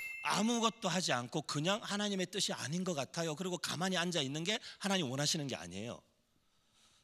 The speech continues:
저도 자식을 키우지만 저희 아이가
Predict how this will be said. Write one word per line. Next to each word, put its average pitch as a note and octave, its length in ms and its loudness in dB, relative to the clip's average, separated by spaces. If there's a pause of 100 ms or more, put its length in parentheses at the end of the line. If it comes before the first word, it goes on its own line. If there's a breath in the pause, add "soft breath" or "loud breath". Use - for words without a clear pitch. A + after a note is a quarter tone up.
(100)
저도 G3 420 4
자식을 F#3 440 0
키우지만 D#3+ 720 0
저희 D3+ 220 -2
아이가 C#3+ 580 0